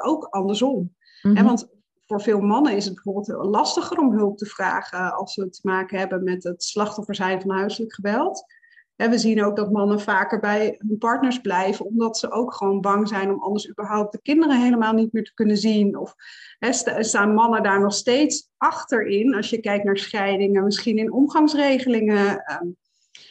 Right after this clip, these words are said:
Speaker 1: ja, dus, eh, hè, hoort een man, eh, hulp te vragen bij een psycholoog? Is dat iets wat je hebt meegekregen in je gezin van herkomst, dat je als man mag huilen en je kwetsbaar mag opstellen? Of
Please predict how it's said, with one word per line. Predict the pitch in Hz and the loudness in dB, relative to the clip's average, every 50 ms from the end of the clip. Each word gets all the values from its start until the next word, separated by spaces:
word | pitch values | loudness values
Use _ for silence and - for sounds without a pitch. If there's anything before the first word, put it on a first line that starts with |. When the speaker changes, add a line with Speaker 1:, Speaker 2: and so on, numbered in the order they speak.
| _ _ | _ _
Speaker 1:
ja, | - 214 269 269 196 | -4 0 0 0 2
dus, | 180 196 208 175 - - | 0 0 -2 -2 -6 -8
eh, | - - - 139 160 196 208 | -6 -6 -4 -4 -2 0 0
hè, | 247 285 254 | 2 2 4
hoort | 220 214 262 320 339 330 | 4 4 4 4 4 4
een | 294 285 | 4 6
man, | 277 269 277 285 277 277 254 254 | 6 6 6 6 6 6 6 4
eh, | 196 220 | 0 2
hulp | 208 233 269 294 262 - | 2 4 4 4 2 0
te | - 240 | -4 -6
vragen | - - 233 220 208 214 240 208 | -2 0 0 0 0 0 0 0
bij | 208 202 202 | 0 0 0
een | 202 | 0
psycholoog? | 202 - - 220 220 - 214 208 208 196 185 185 196 - - - | 0 0 0 -2 -2 0 0 0 2 2 2 0 -2 -4 -10 -16
Is | - - - | -18 -10 -8
dat | 220 208 220 | -6 -6 -2
iets | 247 226 226 - | -4 -4 -4 -4
wat | - 220 214 | -8 -6 -4
je | - | -2
hebt | 220 220 226 | -2 -2 0
meegekregen | 226 226 277 302 302 254 247 - - 233 220 220 220 - 190 | 0 2 2 0 0 -2 -6 -2 -2 0 0 0 -2 -4 -4
in | 220 220 214 | -2 -2 -2
je | 220 208 - _ _ _ _ _ _ | -2 -6 -8 _ _ _ _ _ _
gezin | - - 226 - - 240 247 247 240 233 | -6 -4 -2 0 2 2 4 4 4 2
van | 226 214 208 | 2 0 0
herkomst, | 202 220 233 240 233 - - 208 196 202 202 202 - | 2 2 2 2 0 0 0 0 2 2 0 0 -2
dat | 214 208 - | -6 -6 -6
je | - - | -6 -6
als | - - - | -6 -4 -2
man | 220 214 208 196 196 202 202 - - _ _ _ _ - _ _ | 0 0 0 0 0 -2 -4 -6 -10 _ _ _ _ -20 _ _
mag | - 214 208 196 | -4 -4 -2 0
huilen | 196 202 220 214 220 214 208 214 202 202 202 190 | 0 2 2 2 4 4 4 2 4 2 2 0
en | - 208 | 0 0
je | 202 196 196 | -2 -2 -2
kwetsbaar | - 214 208 208 - 202 202 208 | -2 -6 -6 -6 -6 -6 -4 -4
mag | 202 196 - | -4 -6 -8
opstellen? | - - - - - - 196 196 196 202 202 180 - - | -16 -18 -16 -12 -6 -4 -4 -4 -2 -4 -4 -4 -6 -8
Of | 202 - _ _ | -14 -16 _ _